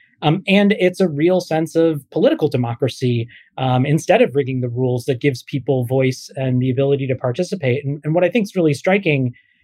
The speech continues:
is that these things all reinforce each other, actually, this kind of democratic approach, which is, which is what I call the great democracy.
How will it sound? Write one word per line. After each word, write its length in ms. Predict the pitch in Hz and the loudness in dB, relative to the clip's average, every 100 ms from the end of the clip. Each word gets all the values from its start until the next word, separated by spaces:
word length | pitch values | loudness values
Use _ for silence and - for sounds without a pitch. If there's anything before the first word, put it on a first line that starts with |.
| - | 0
is 200 | 170 147 | 2 4
that 300 | 165 151 - | 4 2 0
these 180 | 190 208 | -6 0
things 240 | 247 214 | 2 4
all 320 | 185 185 156 135 | 4 4 2 -2
reinforce 680 | 147 175 147 - 165 208 - | -2 0 0 0 2 2 0
each 200 | 123 - | -4 -2
other, 380 | 117 113 107 - _ _ - | 0 -2 -6 -10 _ _ -2
actually, 420 | 143 - 127 120 | -2 0 -2 0
this 160 | 127 131 | 0 0
kind 180 | 147 | 0
of 80 | 131 | 2
democratic 540 | 131 147 135 143 143 135 | 2 0 0 0 0 0
approach, 460 | 117 131 120 - | 0 0 0 -4
which 140 | 123 131 | -6 -4
is, 200 | 120 - | -6 -6
which 120 | 127 | -8
is 100 | 120 | -4
what 100 | 127 | 2
I 100 | 160 | 2
call 180 | 170 131 | 2 -2
the 60 | 120 | -2
great 180 | 127 | -4
democracy. 640 | 123 156 196 151 139 123 | -2 -2 0 -2 0 -2